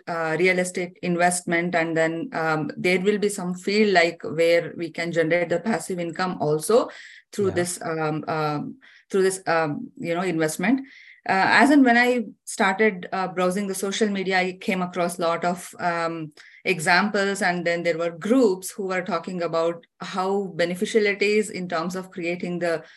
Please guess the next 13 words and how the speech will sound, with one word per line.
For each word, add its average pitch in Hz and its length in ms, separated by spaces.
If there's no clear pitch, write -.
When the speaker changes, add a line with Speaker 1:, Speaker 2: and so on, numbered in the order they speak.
Speaker 1:
wealth, 185 480
and 170 200
then, 160 300
uh, 151 360
es-, 180 400
especially 220 480
the 170 320
generational 175 600
wealth. 170 280
And 175 100
also 214 280
it - 120
is 202 180